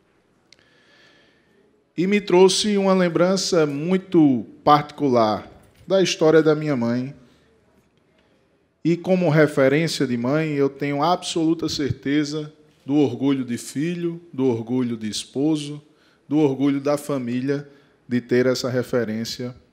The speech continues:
recebendo uma homenagem, um reconhecimento. Porque também, para estudar aqui em João Pessoa, minha mãe vendia gibi em Campina Grande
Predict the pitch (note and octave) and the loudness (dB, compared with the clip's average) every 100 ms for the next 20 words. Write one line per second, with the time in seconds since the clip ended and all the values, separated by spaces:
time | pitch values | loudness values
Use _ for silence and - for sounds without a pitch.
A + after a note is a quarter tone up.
0 | _ _ _ _ _ - C3+ D3+ D3+ C#3+ | _ _ _ _ _ -4 2 2 2 2
1 | C3 C3+ C3 C3 B2 A2+ A2+ A#2+ B2 A#2+ | 2 0 -2 -4 -6 -4 -4 -4 -4 -6
2 | B2 A#2+ A#2 A2+ B2+ G2+ E2 _ - _ | -8 -6 -8 -8 -10 -10 -12 _ -20 _
3 | _ _ _ _ _ _ _ _ - C#3 | _ _ _ _ _ _ _ _ -8 -4
4 | D3 C#3+ F3+ D#3 C3 C#3 D#3+ - - _ | -2 0 2 2 0 0 -4 -12 -20 _
5 | _ _ _ _ _ C3+ C3+ C#3 - C#3+ | _ _ _ _ _ 2 4 2 -2 -6
6 | C3 C#3+ C#3+ B2+ - - C3+ B2 - D#3+ | 0 4 4 0 -10 -6 -6 -6 -10 -10
7 | E3+ C#3+ D3 C3+ B2+ - - C3 D3 D#3 | -8 -8 -10 -8 -10 -8 -8 -4 -4 -6
8 | - _ _ _ - C3+ D3 C3+ C#3 C3+ | -14 _ _ _ -12 -4 -4 -2 -4 -4
9 | C#3+ A#2 B2 B2+ A#2+ C3 G#2 A2+ A#2 B2 | -6 -4 -2 -2 -2 -6 -4 -6 -6 -8
10 | A#2+ A#2 A#2 A2+ A#2 G#2+ G2 G#2+ B2 C3 | -12 -10 -12 -10 -8 -8 -8 -8 -10 -12
11 | C#3 | -18